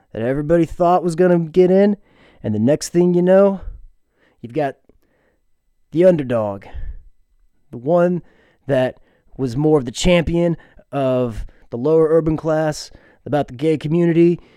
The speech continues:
something that has never been done before with the story of Moonlight. And the next thing you know, there's the surprise. The producer of La La Land,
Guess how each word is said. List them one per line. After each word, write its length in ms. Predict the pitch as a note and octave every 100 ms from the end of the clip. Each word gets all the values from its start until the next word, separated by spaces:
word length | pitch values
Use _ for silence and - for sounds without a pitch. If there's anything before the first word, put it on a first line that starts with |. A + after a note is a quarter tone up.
| _ _ -
something 360 | - D3+ D#3+
that 160 | D3 A#2+
has 80 | A#2
never 260 | D#3 D#3+
been 160 | D#3 D3+
done 220 | E3 E3+
before 640 | D#3 E3+ E3+ E3+ E3 - - - - _ _ -
with 140 | B2+
the 60 | B2+
story 400 | - E3+ D#3+ D#3
of 80 |
Moonlight. 580 | D#3 D#3 E3 F3 F3 - _ _ _ _ _ _ _ _ -
And 140 | A#2
the 40 | A#2
next 260 | C#3 -
thing 180 | - D#3+
you 80 | E3
know, 240 | F3+ D#3
there's 180 | B2 C#3
the 80 | C#3
surprise. 680 | - - E3 D3+ A2+ G2 - _ _ - _ -
The 80 | -
producer 540 | C3 A2+ F#3+ - C#3+
of 280 | - E3 E3
La 220 | E3 E3+
La 240 | E3 C3 A2+
Land, 400 | A2+ G#2+ G#2